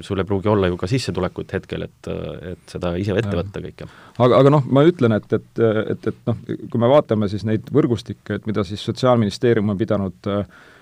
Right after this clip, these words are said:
Speaker 2: vajalikuks toetada, siis, äh, kogu sellest, äh, noh, toetavate ühingute hulgast, äh, ei ole ta ki-, siiski mi-, mitte mingi enamus, et, et, äh, et siin, äh, kui me vaatame aastast nagu toetuse summat, siis ta on seal kuskil umbes, äh, võib-olla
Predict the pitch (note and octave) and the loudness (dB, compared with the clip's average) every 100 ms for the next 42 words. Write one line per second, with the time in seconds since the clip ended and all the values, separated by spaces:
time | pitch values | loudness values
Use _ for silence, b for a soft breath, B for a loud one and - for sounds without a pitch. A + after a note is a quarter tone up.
0 | B - G#2 G2+ A2+ A#2+ G#2 F#2 G#2 - | B -10 -6 0 4 4 2 -2 -4 2
1 | C3 A#2 A#2+ F#2 F#2 G2 - G#2+ G2+ G2 | 2 2 -2 -8 -6 -8 -8 -4 -4 0
2 | A2+ G2+ G#2 G2 - - - G2 F2+ b | -2 0 -2 -4 -6 -12 -6 -6 -6 b
3 | b b G#2+ A#2+ B2 A#2+ G2 G2 A2 A#2 | b b -4 2 2 2 -2 0 0 2
4 | A2+ F#2 F#2+ F#2+ G#2 B2+ A2 G2 - - | 2 -2 -4 -2 0 2 2 -2 -4 -12
5 | - F#2+ F#2+ - - G#2 G#2+ G#2 G2 G#2+ | -6 -4 -6 -10 -6 -2 2 2 0 -2
6 | G#2 A2 G2 G2 - - G2+ A2 G#2+ G#2+ | -2 -4 -4 -8 -8 -8 -6 -2 0 2
7 | D3+ B2 F#2 F2 F#2 F2 - F2+ - - | 4 2 0 -4 -10 -14 -12 -12 -12 -8
8 | F#2+ F#2 b b b b b G#2 - G2+ | -6 -6 b b b b b -10 -6 -2
9 | G2+ F#2+ F#2+ F#2 F2 G2 G#2 G#2+ - G2 | 0 0 -2 -2 -4 -2 2 2 0 0
10 | G#2+ - - - F#2 G2 G#2 - F2+ A2+ | 2 0 -8 -10 -4 0 0 0 -4 0
11 | A2+ G2 F2 - - F#2+ F2 F#2+ G2+ - | 2 0 -4 -12 -8 -6 -6 -6 -6 -8
12 | F#2+ G2+ G2 F2+ - - E2+ E2+ F2+ F#2 | -6 -4 -4 -6 -8 -8 -6 -6 -6 -6
13 | D#2+ | -6